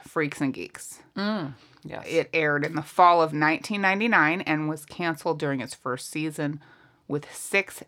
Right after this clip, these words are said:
Speaker 1: episodes unaired. Even though it later became a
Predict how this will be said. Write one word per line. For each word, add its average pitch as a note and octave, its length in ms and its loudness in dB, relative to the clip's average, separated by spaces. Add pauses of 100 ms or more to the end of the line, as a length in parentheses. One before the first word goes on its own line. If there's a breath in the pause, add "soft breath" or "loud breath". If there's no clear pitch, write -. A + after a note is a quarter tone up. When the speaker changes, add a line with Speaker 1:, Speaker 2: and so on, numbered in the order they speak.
Speaker 1:
episodes D#3 540 -2 (100)
unaired. D3 600 -4 (1200 soft breath)
Even E3 260 0
though B2 160 2
it - 100 -4
later C3+ 280 -2
became - 380 -10
a - 160 -14